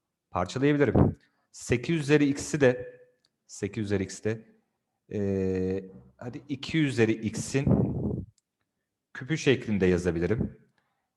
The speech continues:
Eksi altı çarpı iki üzeri x çarpı iki üzeri eksi bir de bir bölü iki. Yani iki üzeri x bölü iki de diyebilirdim.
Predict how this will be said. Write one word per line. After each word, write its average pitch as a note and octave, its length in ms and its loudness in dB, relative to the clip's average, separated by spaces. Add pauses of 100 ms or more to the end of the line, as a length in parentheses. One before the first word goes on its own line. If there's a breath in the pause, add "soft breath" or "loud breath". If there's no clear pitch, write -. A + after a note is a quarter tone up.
(140)
Eksi B2+ 540 -2
altı A#2 340 4
çarpı A2+ 440 2
iki - 320 -8
üzeri C3 340 0
x - 580 -8
çarpı G2 500 2
iki G#2+ 300 -4
üzeri A#2+ 280 4
eksi A#2+ 300 0
bir C3+ 140 0
de C#3 140 2
bir C#3 220 2
bölü G2+ 140 2
iki. C3 520 -4
Yani G#2+ 160 -2
iki A2 220 -8
üzeri A#2 240 -2
x A#2+ 220 -6
bölü G#2 300 2
iki G#2 260 0
de A#2 140 0
diyebilirdim. G#2+ 800 2